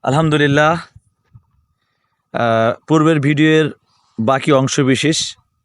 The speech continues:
আহ, অনেক ইনফরমেশন এখানে মিসিং ছিল। সানাউল্লাহ ভাই ওরফে এপ্রিল ভাইয়ের এই বিস্তীর্ণ তেরো বিঘা পেঁয়াজ বীজের মাঠে,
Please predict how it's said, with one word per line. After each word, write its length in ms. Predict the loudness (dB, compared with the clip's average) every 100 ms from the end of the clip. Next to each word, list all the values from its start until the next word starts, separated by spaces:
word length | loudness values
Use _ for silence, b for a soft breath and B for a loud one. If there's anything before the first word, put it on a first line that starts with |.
| _ _ _ _ _ _ _ _ _ _ _
আহ, 360 | -6 -4 -4 -8 -12 _ -4
অনেক 260 | -2 -2 -4
ইনফরমেশন 560 | -4 -2 -2 0 0 0
এখানে 420 | -2 0 0 0
মিসিং 380 | 0 -2 0 -2
ছিল। 280 | 0 0 -2 -4 _ _ _ _ _ _ _ _
সানাউল্লাহ 520 | -4 0 2 2 2
ভাই 280 | 2 0 0
ওরফে 380 | 0 -2 -2 -4 -2
এপ্রিল 420 | -2 0 0 0
ভাইয়ের 320 | 0 0 -2 -4 _ _ _ _ _ _ _ _ _ -6
এই 140 | -4
বিস্তীর্ণ 880 | -2 -6 -4 -2 -2 0 2 2 0 0
তেরো 260 | 0 2 2
বিঘা 460 | 0 0 2 0 -2 -2
পেঁয়াজ 460 | 0 0 -2 -6 -12 _ _ _ _ _ _ _ _ -10 -2
বীজের 360 | -2 0 0
মাঠে, 440 | 0 -2 -2 -6